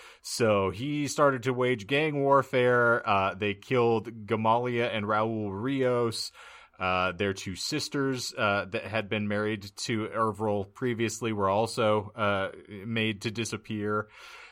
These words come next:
Uh, he accused any women who, uh, knew about Arturo's,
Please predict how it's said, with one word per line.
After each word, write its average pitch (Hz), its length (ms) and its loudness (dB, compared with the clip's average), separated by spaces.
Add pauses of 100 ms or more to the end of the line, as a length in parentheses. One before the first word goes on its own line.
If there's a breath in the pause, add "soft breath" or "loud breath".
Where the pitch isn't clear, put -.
(120)
Uh, 98 140 2
he 104 240 -4
accused 120 480 -4
any 123 340 -2
women 117 400 -2
who, 95 460 -4
uh, 95 140 0
knew 107 240 -2
about 104 280 2
Arturo's, 101 640 -4